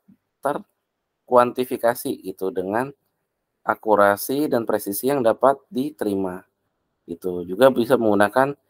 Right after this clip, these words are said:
based on signal to noise approach, jadi sama seperti L O D tadi. Nah, kalau tadi untuk Q D itu adalah, eh, tiga koma tiga sigma ya, sementara kalau misalnya untuk Q L itu sepuluh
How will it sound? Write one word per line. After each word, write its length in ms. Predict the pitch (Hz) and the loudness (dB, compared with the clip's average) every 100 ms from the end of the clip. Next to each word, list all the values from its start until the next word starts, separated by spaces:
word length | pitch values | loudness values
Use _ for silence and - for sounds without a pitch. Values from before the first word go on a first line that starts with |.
| _ _ _ | _ _ _
based 400 | 113 - - - | -2 0 -8 2
on 240 | 113 120 | 2 2
signal 400 | - 104 104 127 | -4 -6 2 2
to 160 | 123 107 | 2 0
noise 240 | 104 107 | 0 -2
approach, 480 | - - 90 - - | -8 -2 -2 -2 -8
jadi 80 | - | -6
sama 240 | - 104 | -2 -2
seperti 320 | 104 101 101 101 | -2 -4 -4 -4
L 80 | 95 | -2
O 20 | |
D 120 | 90 90 | -4 -2
tadi. 400 | 92 95 90 90 _ - _ - | -4 -4 -10 -12 _ -20 _ -2
Nah, 240 | 95 95 | 0 4
kalau 240 | 101 95 | 6 6
tadi 480 | - 101 95 156 - _ _ _ | 6 4 6 0 -2 _ _ _
untuk 400 | 104 101 110 107 _ | -6 -2 -2 -4 _
Q 240 | - 110 101 | -8 -6 2
D 80 | 117 139 165 190 _ | 6 6 2 -6 _
itu 320 | - - 120 | -14 -6 0
adalah, 560 | 113 98 98 110 143 156 _ _ _ _ _ _ _ _ | 4 8 8 8 4 -2 _ _ _ _ _ _ _ _
eh, 880 | 98 98 98 98 98 98 101 101 107 _ _ _ _ _ _ | 6 8 8 8 6 4 0 -2 -8 _ _ _ _ _ _
tiga 100 | 98 - | -12 -8
koma 240 | 107 104 | -4 -4
tiga 400 | 104 98 101 98 - _ _ _ | -4 0 2 2 0 _ _ _
sigma 480 | _ - 123 135 117 | _ -14 -6 -4 -2
ya, 160 | 120 139 _ | -4 -8 _
sementara 320 | 87 92 107 | -10 -2 -2
kalau 240 | 123 107 101 | -2 -4 -6
misalnya 320 | 98 104 98 71 | -6 -6 -6 -4
untuk 400 | 98 95 104 _ _ _ _ _ - | -6 -4 -6 _ _ _ _ _ -16
Q 160 | - | 0
L 160 | 117 120 | 2 2
itu 160 | - | -2
sepuluh 480 | - - 113 135 170 | -8 -2 0 2 -2